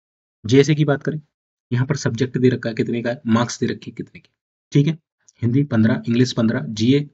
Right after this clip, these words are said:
plus सीए, यानी कि current अफेयर तीस marks का, computer तीस marks का,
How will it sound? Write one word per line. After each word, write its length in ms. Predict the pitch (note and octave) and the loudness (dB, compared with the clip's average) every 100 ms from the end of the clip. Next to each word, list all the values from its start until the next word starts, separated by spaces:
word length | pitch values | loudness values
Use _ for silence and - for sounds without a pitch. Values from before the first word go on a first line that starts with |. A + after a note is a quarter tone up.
| _ _ _ - | _ _ _ -2
plus 260 | C#3 C#3+ - _ _ _ _ _ _ - | -2 -2 -16 _ _ _ _ _ _ -6
सीए, 280 | - G#2+ - | 2 2 2
यानी 140 | G#2+ | 0
कि 80 | B2+ | 0
current 280 | C3+ A#2 A2+ | 0 0 0
अफेयर 180 | G#2+ F#2+ | -2 -4
तीस 240 | - A2 | -2 0
marks 180 | A#2 A2 | -2 -6
का, 80 | - - | -8 -6
computer 360 | A2+ A2 A2+ - - | -2 0 -2 -4 -2
तीस 220 | C3 B2 | 0 0
marks 200 | G2 D#2+ | 0 -6
का, 100 | - | -10